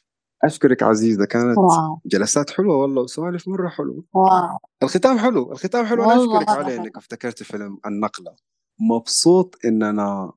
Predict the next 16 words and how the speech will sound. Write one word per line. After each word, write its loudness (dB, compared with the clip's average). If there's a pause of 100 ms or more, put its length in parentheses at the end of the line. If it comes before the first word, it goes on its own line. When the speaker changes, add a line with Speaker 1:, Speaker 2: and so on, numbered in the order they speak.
Speaker 1:
آه، -6
ناقشنا 2
فيلم 0
سول 2
أنا -2
وإنتي -4
وتكلمنا -6
عن -8
الأشياء 0
اللي -4
عجبتنا -2
فيه. 2
بصراحة -2
كانت -2
دردشة -6
حلوة. -2